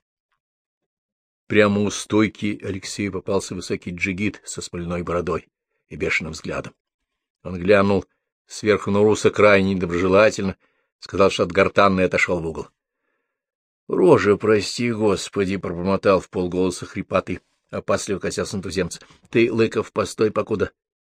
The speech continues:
только тихонько, ни во что не ввязывайся! Здесь и голову свинтят, не заметишь как.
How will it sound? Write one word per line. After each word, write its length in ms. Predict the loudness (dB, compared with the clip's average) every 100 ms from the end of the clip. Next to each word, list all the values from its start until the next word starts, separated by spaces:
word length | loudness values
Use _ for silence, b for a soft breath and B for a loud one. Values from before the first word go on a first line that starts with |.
| -12
только 220 | -8 -8
тихонько, 640 | -8 -4 2 0 0 -18 -12
ни 80 | -10
во 60 |
что 140 | -4 -2
не 100 | 4
ввязывайся! 540 | 4 4 0 -8 -12 _ _ _ _ _ -16
Здесь 340 | 0 0 2
и 60 | 2
голову 340 | 6 8 6
свинтят, 540 | 2 0 2 2 2 0
не 60 |
заметишь 380 | 0 0 -2 -2
как. 260 | -4 -4